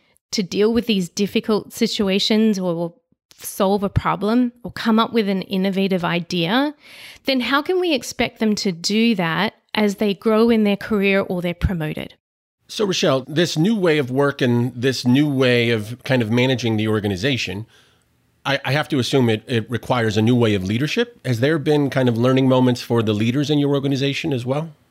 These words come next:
Speaker 1: With an evolving workforce, our emerging leaders of the future, they can no longer lead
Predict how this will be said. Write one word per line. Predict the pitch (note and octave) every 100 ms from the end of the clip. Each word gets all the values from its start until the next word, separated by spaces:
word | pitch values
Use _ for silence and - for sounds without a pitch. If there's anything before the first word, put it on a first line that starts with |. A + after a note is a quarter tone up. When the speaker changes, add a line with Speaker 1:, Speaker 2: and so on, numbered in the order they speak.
| _ _
Speaker 1:
With | A3 B3+
an | D4+ E4 D4 - _ _ _ -
evolving | A#3 G3 A#3 D4 D#4+ E4 A#3+
workforce, | F#3+ F3+ - - G#3 G#3 A#3 - - -
our | A3 G3
emerging | F#3+ G3 G3+ G#3 A3 G3+
leaders | F#3 F#3 F#3+
of | F#3 F3
the | F3
future, | - E3 - G3 G3+
they | G3+ F#3+
can | - G#3 G3+
no | G3 G#3
longer | A3 G#3 G3 F#3+ F#3
lead | F3+ F3 F3 E3+ E3+ E3